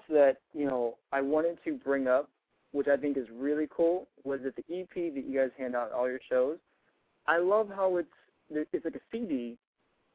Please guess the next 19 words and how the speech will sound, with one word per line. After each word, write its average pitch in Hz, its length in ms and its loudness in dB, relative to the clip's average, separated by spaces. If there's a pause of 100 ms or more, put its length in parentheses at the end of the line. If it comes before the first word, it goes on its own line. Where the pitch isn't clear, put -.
(120)
in 320 200 -2 (140)
shape 147 300 2 (200)
of, 135 80 -12
like, 135 160 2
a 131 40 0
vinyl 135 360 -2
record. 120 380 -4 (1600)
How 254 420 -4
cool 247 240 0
is 170 140 -4
that? 131 240 -2 (400)
Where 214 280 2
did 330 140 0
you 370 100 -4
guys 190 240 4
get 202 140 2
the 185 80 -2
creative 156 460 -6 (180)
idea 127 240 -2